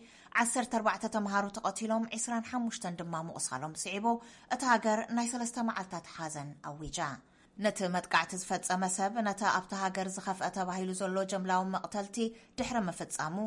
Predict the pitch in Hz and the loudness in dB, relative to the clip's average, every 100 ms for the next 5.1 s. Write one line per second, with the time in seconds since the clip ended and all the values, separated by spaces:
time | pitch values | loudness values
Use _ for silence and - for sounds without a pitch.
0 | 220 - 254 254 - - 139 - 143 95 | -6 -8 0 0 0 -6 -6 -8 -10 -8
1 | 139 - - - - _ - 233 - 226 | -8 -10 -16 -20 -20 _ -6 0 4 4
2 | 262 254 226 180 180 202 202 233 196 180 | 6 2 4 2 2 -2 0 0 -2 -6
3 | 180 196 185 180 170 160 175 175 - 175 | -6 -2 0 0 -2 -4 -4 -8 -6 -4
4 | 196 196 233 208 208 202 214 202 202 - | -4 -2 -2 0 0 0 -2 -2 -2 -2
5 | 226 | -4